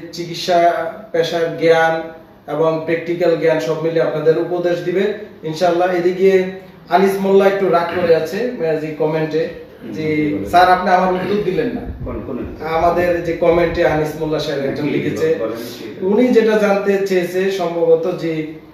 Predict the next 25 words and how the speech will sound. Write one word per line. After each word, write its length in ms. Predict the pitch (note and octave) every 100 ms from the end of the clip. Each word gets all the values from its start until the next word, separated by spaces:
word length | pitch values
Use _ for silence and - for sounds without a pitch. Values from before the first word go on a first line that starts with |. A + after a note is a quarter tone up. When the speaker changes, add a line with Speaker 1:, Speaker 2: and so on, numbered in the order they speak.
| - - -
Speaker 1:
নামাজ 640 | C#3 D#3 F#3+ A3 A3 - - - - _ _ _ _ _ _ -
পড়তে 540 | F#3+ F#3+ F#3+ A3 A#3+ C#4 D4+ - - - -
হাঁটু 760 | - C3 - - G3+ G#3 G#3+
অনেক 360 | G#3+ F3+ F#3+ D3
ব্যথা 240 | D3 -
হয়, 300 | B2 B2 G#2 - -
এটা 340 | C#3+ C#3+ C#3+
সম্ভবত 760 | C#3+ F3 F#3+ F#3+ F#3+ F#3+ F3+ - - - -
উনি 360 | - F#3 F#3+ F#3
আমাকে 380 | D#3+ D#3+ F3+ G3
হয়তো 320 | F3 D#3+ E3
কোশ্চেনটা 340 | - - E3+
Speaker 2:
হ্যাঁ, 140 | - -
Speaker 1:
করেছে। 380 | E3+ D#3 - -
Speaker 2:
হ্যাঁ, 140 | G#2
হ্যাঁ। 120 | F#2+ - - -
Speaker 1:
জি, 260 | E3 E3 D#3+
আহ, 320 | D#3 D#3 D3+
নামাজ 420 | D#3 E3+ F#3 F#3
পড়তে 180 | F3+ F#3
হাঁটু 280 | D#3 E3 F#3+
ব্যথা। 240 | F3+ G3
আনিস 300 | F3+ F3+ F3
মোল্লা 200 | F#3+ F#3+
সাহেব, 280 | G3+ G3